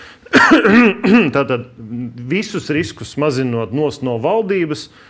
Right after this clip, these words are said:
un, un visus riskus pārkrāmējot, ā, nu, uz sabiedrību, respektīvi visus ekonomiskos riskus un tā tālāk. Tas, kas mums ir skaidrs, ka nākot šim jaunajam vilnim, viņš būs.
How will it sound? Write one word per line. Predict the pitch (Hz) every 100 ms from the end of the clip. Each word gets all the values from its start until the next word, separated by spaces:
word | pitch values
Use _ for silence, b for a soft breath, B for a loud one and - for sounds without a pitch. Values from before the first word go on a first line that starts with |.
| B
un, | - 123 123
un | 131 127 120
visus | 120 170 180 120
riskus | 160 - -
pārkrāmējot, | 135 139 131 120 117 113 110 117
ā, | 110 107 107 107 107 104
nu, | 101 123 120 B B B
uz | 104 110
sabiedrību, | - 175 156 120 123 113
respektīvi | 135 - 131 - 120 113 113
visus | 110 135 156
ekonomiskos | 170 151 117 113 - 117 117
riskus | 123 -
un | 113
tā | 107
tālāk. | - - - _ B B
Tas, | B 180
kas | 247 208
mums | 165 196
ir | 165
skaidrs, | 120 - 120 120 110 90 - _ _
ka | - 101 98
nākot | 110 120 156 156 120 -
šim | 139 123 104
jaunajam | 120 139 131 113 104 101
vilnim, | 127 135 104 95
viņš | 143 123
būs. | 95 135 202